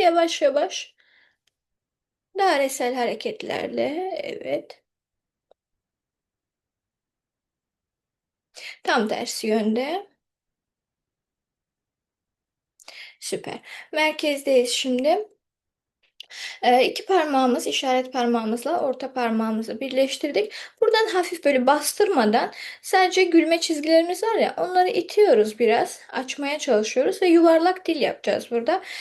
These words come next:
Sağ taraftan başlıyoruz. Ee, orta, sol ve daire çizeceğiz. Gösteriyorum önce. Hı. Hı. Hı. Hmm. Bu şekilde devam edeceğiz, tamam? Başladım.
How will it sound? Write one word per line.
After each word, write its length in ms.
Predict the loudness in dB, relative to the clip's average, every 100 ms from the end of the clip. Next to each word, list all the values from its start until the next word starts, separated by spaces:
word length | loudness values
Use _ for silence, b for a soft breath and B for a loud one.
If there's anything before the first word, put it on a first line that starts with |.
| B
Sağ 320 | -4 2 2
taraftan 520 | 2 0 0 -2 0 0
başlıyoruz. 800 | -2 -4 -4 -2 -2 -4 -8 -20 _ _ _ -2
Ee, 340 | 2 2 2
orta, 540 | 2 0 0 -4 -4 -4
sol 480 | -6 0 2 2 -2
ve 140 | 0
daire 360 | 2 2 0 -4
çizeceğiz. 520 | -6 -6 -2 -2 0
Gösteriyorum 720 | -2 -2 0 0 0 -4 -6
önce. 440 | -6 -2 0 -2 -4 b b b b _ _ _ -8
Hı. 320 | -4 -4 -8 _ _ _ _ _ _ _ _ _ _ -8
Hı. 340 | -2 -2 -4 -10 _ _ _ _ _ _ _ _ _ -4
Hı. 320 | -2 -2 -10 _ _ _ _ _ _ _ _ -6
Hmm. 880 | 0 4 6 4 2 -2 -6 -6 -10 _ _
Bu 80 | -2
şekilde 440 | 0 -2 -2 0 2
devam 340 | 0 -2 -10
edeceğiz, 340 | -16 -18 -18 -16
tamam? 320 | -10 -10 -12 B B B B B -6
Başladım. 640 | -4 -4 -2 -2 -2 -6